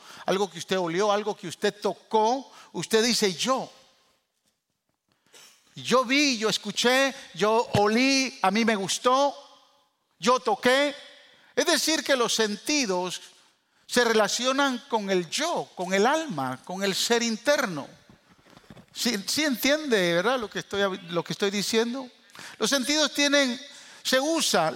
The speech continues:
el alma los usa para relacionarse con el mundo exterior, con lo que ve, con lo que escucha, con lo que huele, ¿verdad? Con lo que toca.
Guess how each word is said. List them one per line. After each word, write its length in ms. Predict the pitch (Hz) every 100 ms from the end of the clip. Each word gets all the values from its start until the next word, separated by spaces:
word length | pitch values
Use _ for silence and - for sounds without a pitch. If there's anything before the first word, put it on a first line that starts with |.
| - -
el 240 | 214 233
alma 400 | 294 311 294 262
los 320 | 208 185 -
usa 380 | 311 254 - 190
para 240 | 202 196 190
relacionarse 760 | 190 190 185 196 208 233 254
con 200 | 240 196
el 100 | 180
mundo 260 | 196 226 220
exterior, 720 | - - 180 247 269 143 123 _ - -
con 180 | 175 170
lo 120 | 160
que 160 | - 156
ve, 260 | 214 247
con 140 | 214 165
lo 100 | 143
que 100 | 139
escucha, 560 | - 247 247 214 196 - - - -
con 180 | 190 175
lo 80 |
que 100 | -
huele, 520 | 147 190 247 226 208 - - - - _ _ _
¿verdad? 320 | 151 175 202
Con 120 | 196
lo 120 | 175 165
que 100 | 160
toca. 580 | 254 277 - 196 214